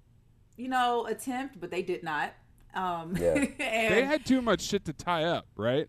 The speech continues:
Speaker 3: Like,
Speaker 1: Yeah, they did. Yeah, yeah. But I, I really appreciate P-Valley just even talking about it, because strip clubs were affected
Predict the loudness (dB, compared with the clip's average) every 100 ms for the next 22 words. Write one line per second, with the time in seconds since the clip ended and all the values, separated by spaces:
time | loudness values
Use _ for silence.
0 | -4 -4 -4 -6 -8 -10 -10 -10 -10 -16
1 | -20 _ -20 -16 -14 -16 -20 -20 -20 -18
2 | -14 -14 -18 _ -20 -12 -2 0 0 -4
3 | -8 0 2 2 0 -4 -4 -4 -4 -8
4 | -6 -6 -8 -4 -2 -4 -8 -14 -12 -12
5 | -10 -12 -10 -8 -8 -8 -10 -8 -8 -10
6 | -10 -10 -10 -12 -18 -20 -20 -20 -20 -20
7 | -20 -20 -16 -12 -10 -8 -2 -2 -2 -2
8 | -2 -2 -2 -2 -2 -2 -2 -2